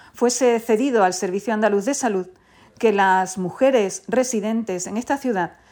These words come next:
no tengan que desplazarse hasta Cádiz para dar a luz a sus hijos, porque consideramos que una ciudad como San Fernando, con una población censada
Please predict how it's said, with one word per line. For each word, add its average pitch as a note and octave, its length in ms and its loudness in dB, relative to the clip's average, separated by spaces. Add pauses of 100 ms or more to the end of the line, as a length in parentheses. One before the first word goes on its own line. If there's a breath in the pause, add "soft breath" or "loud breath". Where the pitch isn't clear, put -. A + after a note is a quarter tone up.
(140 soft breath)
no C4 180 0
tengan A#3+ 420 2
que F3+ 100 -6
desplazarse G#3+ 680 -2
hasta B3+ 220 -4
Cádiz G3 320 -2 (220 soft breath)
para G3 220 4
dar A3+ 160 2
a A#3 80 0
luz G#3+ 260 -2 (140)
a G#3 100 -2
sus G#3+ 240 -6
hijos, E3 420 -10 (480 soft breath)
porque A3+ 240 2
consideramos G#3+ 880 -2 (180 soft breath)
que G#3+ 100 4
una C4 160 2
ciudad A#3 420 0
como G3 200 -4
San C4 220 0
Fernando, G#3+ 600 -2 (260 loud breath)
con G3 160 -2
una C4+ 220 2
población A#3+ 560 0
censada G3+ 680 0